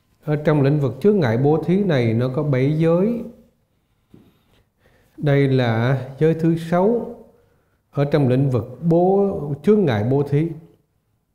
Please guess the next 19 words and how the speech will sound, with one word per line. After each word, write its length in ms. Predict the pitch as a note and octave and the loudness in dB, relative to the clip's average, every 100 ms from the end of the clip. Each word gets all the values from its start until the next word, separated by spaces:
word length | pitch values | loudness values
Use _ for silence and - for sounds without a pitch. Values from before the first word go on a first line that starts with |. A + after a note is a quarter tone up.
| _ _ _ _ _ _ _ _ _ _ _ _ _ _ _ _ _ _ _ _ _ _ | _ _ _ _ _ _ _ _ _ _ _ _ _ _ _ _ _ _ _ _ _ _
Nội 340 | - D3 A#2+ C3+ | -2 2 2 4
dung 440 | D#3 D3+ C#3+ C#3+ | 4 4 4 2
giới 100 | D3+ | 2
khinh 320 | F#3 F3+ D#3 C#3 | 0 0 0 2
này 500 | B2+ A#2 A2 G#2+ - - _ _ _ _ _ _ _ _ _ _ _ _ _ _ _ _ _ - | 2 0 0 -2 -8 -20 _ _ _ _ _ _ _ _ _ _ _ _ _ _ _ _ _ -4
nêu 400 | D3+ D3+ D3 C#3+ | 0 2 2 2
như 200 | C#3+ C#3 | 2 0
sau. 460 | C3+ C#3+ C#3+ A2 - - _ _ _ _ _ _ _ _ _ _ | 0 -2 -2 -4 -12 -20 _ _ _ _ _ _ _ _ _ _
Bồ 300 | D3 B2+ B2+ | 0 0 0
Tát, 260 | D3 F3+ G#3 - - - _ _ _ _ _ _ | -2 -2 -4 -10 -18 -20 _ _ _ _ _ _
khi 380 | - - F3+ E3+ | -10 0 2 2
có 100 | G3 | 0
người 480 | F#3+ D3 C3+ B2 A2 | 2 2 4 2 0
khác 360 | - - F#3+ A3+ F#3 | -4 -4 -4 -2 -2
đến 180 | F#3 G3+ | -2 -2
cầu 340 | - A#2+ G2+ G2 | 0 0 0 -4
Pháp, 280 | D#3+ F#3+ A#3 - - - _ _ _ _ _ _ _ | -4 -4 -4 -10 -18 -20 _ _ _ _ _ _ _
do 640 | C#3+ D3 F3 F3 E3+ D#3+ D#3+ | -2 0 2 2 2 2 2
bởi 220 | D3 | 2